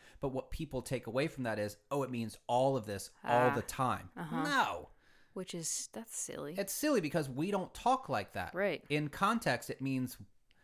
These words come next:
Speaker 1: one thing, or it might have, like, a double entendre, but it, it, it's, it's attempting to localize what, uh, what this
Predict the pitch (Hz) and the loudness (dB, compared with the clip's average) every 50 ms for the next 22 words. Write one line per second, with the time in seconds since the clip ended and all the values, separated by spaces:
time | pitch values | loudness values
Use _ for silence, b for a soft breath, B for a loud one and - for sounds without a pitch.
0 | b b b _ 101 113 135 170 196 202 196 190 - - 120 107 101 101 98 104 | b b b _ -4 0 2 2 2 2 0 -2 -2 -2 -2 -2 -2 -2 -6 -8
1 | - - - 131 131 127 104 117 123 120 117 123 117 107 - 113 107 104 104 98 | -8 -6 0 2 2 2 2 0 -2 -2 -2 -4 -4 -4 -2 -4 -4 -4 -4 -2
2 | 104 113 107 107 104 104 101 101 - - 127 123 120 110 107 98 98 113 110 110 | 0 0 0 0 -4 -4 -6 -6 -4 -2 -2 -2 0 -2 -4 -4 -4 -2 -2 -4
3 | - - 123 123 - - _ - - 127 127 - 131 127 139 139 - 131 127 - | -4 -4 -6 -6 -6 -10 _ -8 -6 -6 -6 -4 -6 -6 -6 -4 -6 -6 -4 -4
4 | 147 127 - - 185 180 - - 151 139 135 - - 123 101 - - _ _ 85 | -4 -4 -2 -2 -2 -2 -2 -4 -4 -4 -4 -4 -4 -6 -6 -8 -16 _ _ -4
5 | 110 127 139 143 - - 123 117 107 107 104 104 107 - - 117 113 113 - - | 0 0 0 0 -2 -4 -2 0 0 0 0 -2 -4 -6 -6 -4 -4 -4 -4 -4
6 | - b b b b b b b b b b b b b b b b b b b | -12 b b b b b b b b b b b b b b b b b b b
7 | _ _ - 104 101 101 - - 113 117 120 113 - - - _ _ _ _ _ | _ _ -10 -8 -8 -8 -8 -10 -8 -4 -4 -4 -4 -6 -16 _ _ _ _ _
8 | _ _ 120 117 104 - - - | _ _ -6 -6 -4 -6 -8 -12